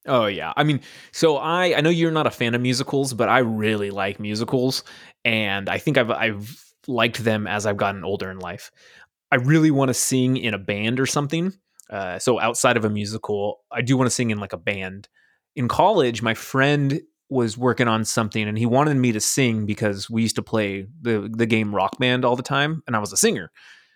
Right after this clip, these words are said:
And I was like, "I'm not sure, I'm not confident." He's like, "No, dude, I think you have a pretty good voice, and I think you can, you can make it work." But I think my, uh, skepticism is, is ultimately why it didn't work out.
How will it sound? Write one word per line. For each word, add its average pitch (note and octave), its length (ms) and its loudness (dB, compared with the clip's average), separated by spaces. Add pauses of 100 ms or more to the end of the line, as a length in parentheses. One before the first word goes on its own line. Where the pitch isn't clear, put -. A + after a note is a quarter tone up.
(280)
And B2+ 80 -4
I B2+ 40 0
was A#2 80 -4
like, B2 100 -8
"I'm F#3 80 -4
not D3+ 200 -4
sure, D3+ 260 4
I'm D3 80 4
not C#3+ 160 2
confident." C3+ 400 0
He's C#3 120 -2
like, C3 100 0
"No, A#3+ 160 2
dude, B2 140 4
I D#3 60 6
think F#3+ 180 -4
you F3+ 80 2
have D#3 100 2
a C#3 80 2
pretty C#3+ 160 -2
good B2+ 160 2
voice, A2+ 320 4
and A#2 100 0
I A2 40 0
think A#2+ 260 -2
you A#2 80 0
can, A2 260 -6
you A#2 120 -6
can A#2 100 -4
make G#2 160 -4
it G2 100 -10
work." G2 380 -6 (460)
But A#2+ 100 4
I - 40 4
think A#2+ 180 2
my, A2 460 0
uh, E2+ 340 -8
skepticism G#2+ 720 0
is, G2 180 -6
is G#2+ 260 -8
ultimately A2+ 440 2
why G2+ 200 0
it G2 80 -4
didn't G2 200 -10
work G2 220 -6
out. G#2 240 0